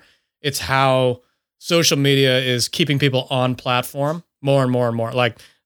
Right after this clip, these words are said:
not just a lot, but almost completely. And that's especially the case when it comes to, uh, businesses, right? So businesses used to be successful on social media,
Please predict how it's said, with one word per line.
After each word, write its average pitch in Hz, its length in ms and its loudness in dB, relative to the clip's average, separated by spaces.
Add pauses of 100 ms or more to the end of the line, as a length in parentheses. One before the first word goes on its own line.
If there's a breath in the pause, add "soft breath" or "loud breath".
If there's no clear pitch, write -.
(360)
not 202 240 2
just 156 320 0
a 156 100 0
lot, 139 460 0
but 127 260 -2
almost 170 540 0
completely. 139 720 -6 (400)
And 135 420 2
that's 156 220 0
especially 151 480 -2
the 123 100 0
case 127 360 0
when 123 120 -4
it 123 80 -8
comes 123 320 -4
to, 120 400 -4 (560)
uh, 120 160 -2
businesses, 139 800 -2 (580)
right? 135 320 -4
So 131 420 0 (100)
businesses 147 680 0
used 135 260 -2
to 127 60 -6
be 123 140 -2
successful 123 720 -4
on 120 180 -8
social 127 320 -4
media, 120 340 -2